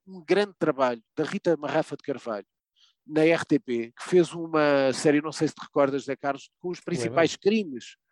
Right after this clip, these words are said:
Speaker 1: com o
Speaker 2: Sim.
Speaker 1: Vítor Jorge, com o Padre Frederico, eh, portanto, que aquilo fantástico, muito bem feito, muito bem
Speaker 2: Muito bem
Speaker 1: produzido.
Speaker 2: feito, sem dúvida.
Speaker 1: Histórias que são quase doc reality, portanto, dá perfeitamente para vender para uma H B O ou para uma Netflix, porque estão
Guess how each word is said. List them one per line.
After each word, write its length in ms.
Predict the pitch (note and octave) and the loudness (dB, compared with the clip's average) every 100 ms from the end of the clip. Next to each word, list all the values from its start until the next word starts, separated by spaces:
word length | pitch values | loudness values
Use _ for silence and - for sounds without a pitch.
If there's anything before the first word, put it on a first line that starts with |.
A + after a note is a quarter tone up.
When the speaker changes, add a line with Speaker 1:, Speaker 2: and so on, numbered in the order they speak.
| _ _ - | _ _ -2
Speaker 1:
com 100 | E3 | -2
o 40 | |
Speaker 2:
Sim. 60 | D3 | 0
Speaker 1:
Vítor 260 | E3+ F3 | 2 2
Jorge, 680 | E3 D#3 E3+ D#3+ C3 D3 D3 - | 4 6 8 8 4 -4 -4 -4
com 100 | C#3 | -4
o 40 | |
Padre 280 | D3+ C3+ C#3+ | 2 2 0
Frederico, 840 | - E3 E3 E3 D#3 - C#3+ C#3 _ - - _ | -4 0 0 0 -4 -4 -6 -6 _ -20 -20 _
eh, 380 | - E3 D#3+ D#3 - | 2 4 6 4 0
portanto, 220 | - G3 | -8 -8
que 100 | - | -6
aquilo 200 | F#3 G#3 | -6 -6
fantástico, 680 | - G#3+ G#3 F3 C#3 - B2 F#3+ | -2 0 2 2 2 -2 -14 -12
muito 220 | G#3 - | -10 -2
bem 120 | E3 | -2
feito, 400 | - C#3+ C3+ _ | 0 0 0 _
muito 340 | G#3 B3+ A3 D3 | -12 -10 -8 2
bem 20 | |
Speaker 2:
Muito 0 | |
bem 140 | F3 | 2
Speaker 1:
produzido. 520 | D3 C#3 A#2 A#2 A#2 G#2+ | 2 -6 -4 -2 -2 -4
Speaker 2:
feito, 140 | _ - | _ -14
sem 100 | C3+ | -8
dúvida. 100 | B2 | -6
Speaker 1:
Histórias 540 | G#2+ A3 A3 G3+ F3 | 0 4 6 4 2
que 160 | - D#3+ | -2 -10
são 180 | - F#3 | -6 -4
quase 460 | F3+ F3+ D#3+ - D3 C#3 - _ _ - | 2 4 4 0 -2 -2 -4 _ _ 2
doc 220 | F#3+ - | 2 2
reality, 600 | - D#3+ F3+ E3+ D#3 D3 | -2 4 4 4 2 -2
portanto, 440 | C3+ - E3+ D#3 - - | -8 -4 -4 -4 -8 -2
dá 120 | F3 | -2
perfeitamente 580 | - - E3 D#3 D#3+ - | -4 -10 -8 -6 -10 -6
para 80 | D#3+ | -6
vender 340 | D3 D3 D3+ | -4 -2 -2
para 140 | - D3+ | -2 -4
uma 120 | D3+ | 0
H 220 | D3+ - | 0 -2
B 180 | - C#3+ | -6 -2
O 100 | C#3 | -2
ou 80 | C3+ | -2
para 120 | - | -10
uma 100 | C#3 | -10
Netflix, 500 | C3+ C3 - C3+ - | -6 -6 -6 -12 -12
porque 220 | - _ _ | -18 _ _
estão 280 | - C3+ | -6 -6